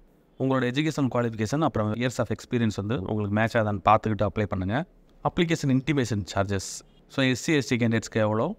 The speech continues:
அப்புறம் வந்து ஜெனரல் கேண்டிடேட்ஸ்க்கு எவ்வளோன்ற அந்த டீட்டெயில்ஸ் இருக்குது. ரெண்டு போஸ்ட்டுக்கும் கிட்டத்தட்ட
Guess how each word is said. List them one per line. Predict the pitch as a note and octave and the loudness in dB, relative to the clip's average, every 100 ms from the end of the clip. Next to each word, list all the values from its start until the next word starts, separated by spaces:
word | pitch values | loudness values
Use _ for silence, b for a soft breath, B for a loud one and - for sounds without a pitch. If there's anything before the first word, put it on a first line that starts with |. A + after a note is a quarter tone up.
| - - - - _ | -14 -20 -20 -20 _
அப்புறம் | B2 A#2+ A2+ | 0 4 2
வந்து | C#3+ A#2+ | 2 2
ஜெனரல் | A#2+ B2+ | 2 2
கேண்டிடேட்ஸ்க்கு | A2+ G#2 - G#2 | 2 0 0 0
எவ்வளோன்ற | G2+ G2+ | 2 0
அந்த | G2+ G#2+ G#2 | 0 0 0
டீட்டெயில்ஸ் | G2+ G2 F#2+ - | -2 -2 -4 -6
இருக்குது. | - - - B2+ | -6 -8 -4 -2
ரெண்டு | C3 C#3 | 0 2
போஸ்ட்டுக்கும் | C3+ B2+ B2 C#3+ - | 0 -2 -2 -2 0
கிட்டத்தட்ட | A2 G#2+ | 0 0